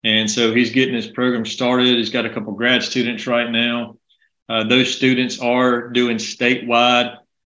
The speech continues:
uh, weed collections. And so for anybody, anybody out there listening, if you have a population of weeds, whether it be pigweeds or annual ryegrass or whatever it may be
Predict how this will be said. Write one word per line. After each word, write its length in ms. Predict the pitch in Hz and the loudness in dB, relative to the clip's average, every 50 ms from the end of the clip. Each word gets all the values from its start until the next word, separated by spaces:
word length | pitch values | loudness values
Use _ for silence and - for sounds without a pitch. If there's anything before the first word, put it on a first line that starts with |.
| _ _ _ _ _ | _ _ _ _ _
uh, 340 | 120 113 107 107 107 104 104 - - - - - - | -10 -8 -6 -4 -4 -4 -6 -8 -10 -16 -16 -14 -10
weed 320 | 120 113 135 143 139 131 | 0 2 4 4 4 2
collections. 800 | - 147 135 135 147 160 - - 180 180 180 180 - - - - - | 0 2 4 6 6 6 4 2 2 2 2 0 -2 -6 -12 -10 -6
And 140 | 113 110 107 | -6 -4 -2
so 240 | - 131 120 117 | 0 0 0 0
for 120 | 117 - 127 | 2 2 2
anybody, 480 | 147 147 135 139 139 135 - - 143 143 - | 2 4 4 4 4 4 4 2 0 -4 -2
anybody 440 | 143 147 160 151 139 139 135 135 135 | 0 0 0 2 2 4 4 4 4
out 200 | 139 139 135 139 | 4 4 2 2
there 120 | 147 135 127 | 0 0 0
listening, 520 | 120 147 156 147 - 151 147 151 143 131 | 2 0 0 0 -2 -4 -4 -2 -2 -2
if 180 | 120 107 107 139 | -2 -2 0 2
you 160 | 143 143 131 | 2 2 4
have 460 | 131 131 131 131 131 127 120 117 - - _ _ _ _ _ _ | 2 2 2 2 2 0 0 -4 -8 -16 _ _ _ _ _ _
a 80 | 110 | -10
population 680 | 104 - 151 151 143 - 135 131 139 143 139 - 135 127 | 0 4 4 4 4 4 4 4 6 4 4 2 -2 -2
of 120 | 117 113 | -2 0
weeds, 400 | 131 143 143 143 143 139 123 120 | 2 2 4 4 4 4 2 2
whether 260 | 123 123 120 120 120 | 0 0 0 0 -2
it 80 | 117 113 | -2 -2
be 320 | 120 117 110 107 - - _ _ _ | -2 -2 -2 -4 -8 -16 _ _ _
pigweeds 680 | - 175 180 156 151 156 156 156 151 151 147 139 120 113 | 0 0 2 4 4 6 6 8 8 8 6 4 4 0
or 440 | 113 110 107 107 104 104 104 - - - _ _ _ _ | 0 0 2 0 0 -2 -6 -12 -20 -20 _ _ _ _
annual 280 | 135 151 151 143 139 135 | 0 2 2 2 2 4
ryegrass 680 | 139 139 139 135 127 135 135 135 135 135 131 - - | 6 6 6 6 4 4 4 4 6 4 4 2 -2
or 100 | 117 110 | -4 -2
whatever 360 | 113 139 147 151 143 131 135 | 0 0 2 2 2 0 -2
it 100 | 131 127 | -4 -4
may 140 | 127 123 123 | -2 -4 -2
be 560 | 113 120 123 123 127 120 113 107 107 110 - | -2 0 2 4 4 4 2 0 -4 -10 -16